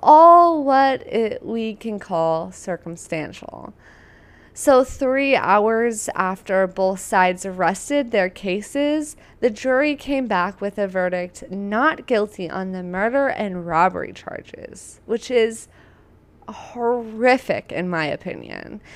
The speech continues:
'cause it's no doubt she got robbed, and it's no doubt Georgia did take money, but, uh,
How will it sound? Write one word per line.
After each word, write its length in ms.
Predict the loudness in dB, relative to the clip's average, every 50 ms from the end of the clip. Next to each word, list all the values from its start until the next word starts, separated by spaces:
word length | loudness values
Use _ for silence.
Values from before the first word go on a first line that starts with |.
| -20 -20 -20 -4
'cause 260 | 2 2 2 4 4
it's 400 | 4 2 2 2 -2 -10 -12 -4
no 280 | -2 0 2 2 2 4
doubt 280 | 6 6 4 4 2 -2
she 200 | -6 -8 -2 2
got 280 | 2 4 4 2 2
robbed, 680 | 2 6 6 8 8 8 6 4 2 -2 -10 -16 -20 -20 _ _ _ -20 _ _ _ -10 -6
and 240 | -2 -2 -2 -2
it's 180 | -4 -8 -2 2
no 160 | 6 6 6
doubt 300 | 6 6 6 6 6 2
Georgia 380 | 0 0 0 0 0 0 -2 -2
did 460 | -2 -2 6 8 8 8 8 6 0
take 320 | -2 -2 -2 -2 -2 -2
money, 500 | -4 -4 -4 -2 -4 -4 -4 -6 -8 -8 -4
but, 220 | -4 -4 -4 0
uh, 160 | 0 0 0